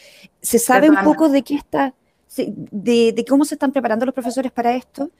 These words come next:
Speaker 1: ¿Hay unidades en específico? ¿Depende de la universidad? ¿Hay algún conocimiento al respecto de la preparación docente?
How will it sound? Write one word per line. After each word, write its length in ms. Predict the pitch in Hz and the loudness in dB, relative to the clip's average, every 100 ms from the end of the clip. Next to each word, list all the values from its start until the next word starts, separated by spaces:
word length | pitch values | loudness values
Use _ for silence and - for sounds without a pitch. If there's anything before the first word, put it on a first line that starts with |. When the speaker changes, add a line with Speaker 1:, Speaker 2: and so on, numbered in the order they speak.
| 719 - | -20 -4
Speaker 1:
¿Hay 160 | 208 220 | -2 0
unidades 340 | 220 214 226 | 0 -2 -2
en 140 | 226 | -4
específico? 580 | 214 - - 254 262 254 | -6 -8 -8 -6 -4 0
¿Depende 280 | 233 214 214 | 0 0 -2
de 20 | |
la 60 | 214 | -2
universidad? 580 | 208 190 - 208 254 269 | -2 -4 -4 0 2 2
¿Hay 140 | 233 | 2
algún 180 | 247 269 | 2 0
conocimiento 520 | 277 277 285 277 285 | 0 -2 2 2 2
al 40 | 277 | -2
respecto 320 | 269 262 247 | -8 -8 -6
de 40 | |
la 40 | 240 | -6
preparación 640 | 220 214 - 233 233 226 | -4 -6 -6 -6 -6 -6
docente? 540 | 214 220 233 254 - | -10 -6 -4 -6 -8